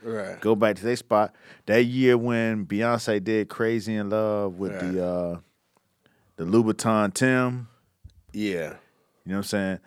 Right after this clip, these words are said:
Speaker 2: Super Bowl that year, you seen every version of that fucking <laughs> shit. It was so
Speaker 1: Yeah.
Speaker 2: fuck-, it was like, God damn.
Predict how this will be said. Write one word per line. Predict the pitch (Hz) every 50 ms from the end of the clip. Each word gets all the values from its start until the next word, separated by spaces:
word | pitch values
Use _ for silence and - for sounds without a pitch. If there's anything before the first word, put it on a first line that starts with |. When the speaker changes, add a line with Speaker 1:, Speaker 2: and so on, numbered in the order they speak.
| _ _ -
Speaker 2:
Super | - - - - 143 131 104 98 98
Bowl | 92 90 104 101 98 95 92
that | 92 90 90 90
year, | 87 90 90 90 90 87 87 82 82 _ _ _ _ _ _ _ _ _ _ _ _
you | - 87 95 98 92
seen | - - - 98 98 95 92 85 78 -
every | 90 104 107 95 101 101 98
version | 87 78 - 95 92 98 95 92 - 92 90 90 87
of | - 85 87 80 82
that | 90 85 82 - -
fucking | - - - 87 - - - - - - 494 508 622 587
<laughs> | 622 587 554 539
shit. | - - - 92 98 101
It | 123
was | 131 127 120 95
so | 95 123 117 113
Speaker 1:
Yeah. | 95 95
Speaker 2:
fuck-, | 92 127 123
it | 131 156
was | 165 151 120
like, | 104 85 82 82 -
God | - 123 208 233 - - 147 151 156 156
damn. | 156 - 180 294 320 269 110 - -